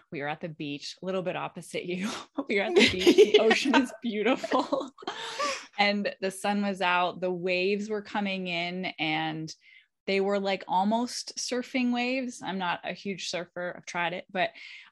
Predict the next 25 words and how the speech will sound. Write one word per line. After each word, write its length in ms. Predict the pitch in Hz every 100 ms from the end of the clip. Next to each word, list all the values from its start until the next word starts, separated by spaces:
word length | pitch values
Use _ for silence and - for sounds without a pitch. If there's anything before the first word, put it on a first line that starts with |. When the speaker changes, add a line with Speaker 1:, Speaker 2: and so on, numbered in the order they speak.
| -
Speaker 1:
I 180 | 185 190
was 160 | 180
in 200 | - 254
the 100 | 226
water, 440 | 127 131 104 110 -
and, 300 | 185 180 170 - _ _ _
and 600 | 185 185 180 175 175 180 - _ _ _ _ _ _ _ _ _ 180
the, 300 | 160 196 - -
the 80 | 190
feeling 720 | - - 233 247 262 285 269
of 120 | 247
the 100 | 226
wave 460 | 214 185 165 165 170
was 160 | 170 170
so, 560 | - - 190 196 208 208
like, 500 | 190 180 165 165 - - - - _ _ _ _
<sighs> 440 | _ _ _ _ - 180 170 -
what's 200 | - - -
the 100 | 185
word? 720 | 160 160 156 156 147 143 175 _ _ _ _ _ _ _ _ _
It's, 240 | 190 196 - - -
the 80 | 180
word 280 | 170 180 170
is, 180 | 165 160
like, 160 | 151